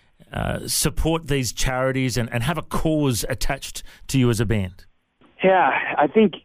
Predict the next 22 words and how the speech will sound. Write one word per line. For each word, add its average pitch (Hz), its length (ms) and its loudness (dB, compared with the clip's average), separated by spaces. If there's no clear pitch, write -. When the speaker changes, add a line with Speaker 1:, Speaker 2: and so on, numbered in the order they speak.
Speaker 2:
if 139 140 0
you're 143 100 6
gonna 147 200 2
sing 139 260 4
songs 127 260 0
about 117 200 2
hope, 123 300 -2
you 123 160 -2
have 113 280 2
to 117 100 -8
find 113 280 -2
a 104 80 0
way 104 260 2
to 98 140 -4
live 107 300 2
that 101 180 2
out 113 300 2
in 127 280 -4
a 117 40 2
million 127 380 2
ways. 107 320 -2
So 139 80 2